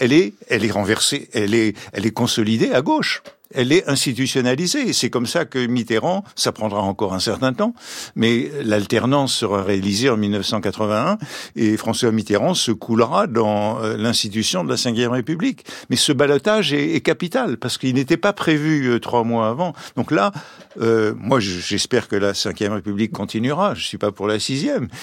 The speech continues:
mais, euh, on peut, on peut la modifier. Il y a eu des, des révisions constitutionnelles, mais, euh,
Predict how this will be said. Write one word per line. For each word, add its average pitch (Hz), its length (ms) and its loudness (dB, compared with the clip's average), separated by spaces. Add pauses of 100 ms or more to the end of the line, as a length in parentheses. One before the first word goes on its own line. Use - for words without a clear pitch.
(180)
mais, 131 340 2
euh, 139 640 -2 (160)
on 80 180 -12
peut, 104 300 -6
on 90 80 -6
peut 98 340 -2
la 92 140 0
modifier. 143 520 0
Il 110 60 0
y 98 60 0
a 95 40 2
eu 101 180 0
des, 98 340 0 (280)
des 110 120 0
révisions 110 460 0
constitutionnelles, 113 720 -2 (240)
mais, 160 400 4
euh, 123 400 4